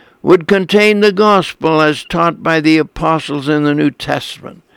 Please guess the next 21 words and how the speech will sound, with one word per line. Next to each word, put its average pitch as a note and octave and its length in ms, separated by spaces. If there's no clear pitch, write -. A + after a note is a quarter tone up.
But D3 180
Nephi F#3 500
is D3+ 100
very G#3+ 360
concerned G3 600
that D3 180
there E3 200
will E3 200
have D#3+ 140
been F3 240
some D#3 260
significant F3+ 840
changes D#3+ 580
and D#3 220
deletions D3+ 720
in C3+ 160
the C3+ 80
Bible. B2+ 520
Therefore F3+ 500
he F3 120
says, D#3 480